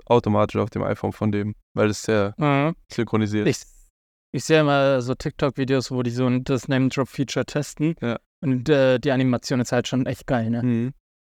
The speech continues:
Speaker 1: Ich glaub, die hat sich nochmal verändert, ne, in der neuen Beta.
Speaker 2: Hm. Ich glaube auch ein bisschen, ne?
Speaker 1: Auch mit, ich, da, da hab ich auch gehört, äh, Airplay und a-, auch Name Drop machen jetzt einen anderen Sound. Also so ein, also wenn die quasi das
Speaker 2: Ähm,
Speaker 1: sagen.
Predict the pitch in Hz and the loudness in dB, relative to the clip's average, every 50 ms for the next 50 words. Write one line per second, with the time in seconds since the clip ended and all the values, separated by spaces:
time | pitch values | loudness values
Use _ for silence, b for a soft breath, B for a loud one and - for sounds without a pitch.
0 | _ _ _ - - - 143 - - 185 175 - 156 147 160 160 151 151 - 151 | _ _ _ -8 -2 -2 0 2 2 2 2 2 2 2 4 4 2 2 0 0
1 | - - 185 156 113 98 104 113 127 127 120 110 104 104 101 104 101 107 107 - | 2 2 4 4 4 2 2 2 2 2 2 2 2 2 2 0 0 -2 -2 -2
2 | - 107 101 101 - _ - 160 139 - - _ _ _ _ _ _ - 165 160 | -4 -6 -6 -6 -10 _ -12 -12 -12 -12 -14 _ _ _ _ _ _ -4 -2 -2
3 | 147 - 165 185 214 220 214 208 170 156 127 127 - - 139 127 120 120 139 165 | 2 4 6 6 6 6 4 4 4 2 0 -2 -4 -4 -2 0 2 2 2 2
4 | - - 117 110 - 135 131 - - - - - - - 127 - - _ _ - | 0 -2 -4 -2 -2 -2 -2 -2 -6 -10 -12 -10 -8 -8 -8 -8 -10 _ _ -2
5 | 131 127 127 123 - 131 131 143 156 160 147 - - 151 151 - - - _ _ | 2 2 2 4 4 4 4 6 4 2 2 2 2 2 2 0 -4 -14 _ _
6 | 113 110 - - _ - 127 143 175 - _ _ _ - - 165 151 156 160 170 | -14 -14 -14 -12 _ 0 2 2 2 2 _ _ _ -6 -2 0 4 4 4 4
7 | 180 190 190 175 139 127 - - 131 131 - - - 143 147 - - 139 135 139 | 4 2 2 2 2 0 0 0 0 -2 0 2 2 2 2 2 0 0 2 4
8 | 156 175 - 165 165 165 160 - - _ _ _ _ _ _ _ _ _ _ _ | 2 2 2 2 2 2 0 -2 -6 _ _ _ _ _ _ _ _ _ _ _
9 | 123 131 123 147 139 135 - - 127 117 127 135 135 127 113 117 113 107 - 110 | 2 2 4 4 2 2 2 0 2 4 4 6 6 4 4 2 0 2 4 4
10 | 113 123 123 113 107 - - - 107 107 107 107 101 - 107 107 104 104 104 101 | 6 6 4 4 0 -2 -4 -4 -4 -2 -2 -4 -4 0 0 2 4 4 2 2
11 | 101 101 101 113 - _ _ _ _ _ _ _ _ _ _ _ _ _ _ _ | 2 0 -2 -4 -8 _ _ _ _ _ _ _ _ _ _ _ _ _ _ _
12 | _ _ _ _ _ _ _ _ _ _ _ 117 110 110 107 113 113 113 113 - | _ _ _ _ _ _ _ _ _ _ _ 0 0 2 2 2 2 2 0 0
13 | - 110 110 101 110 - 175 151 147 143 143 143 143 143 143 - - 143 143 143 | 0 0 0 0 0 2 4 4 6 6 4 2 2 2 0 0 0 0 -2 -2
14 | 139 | -4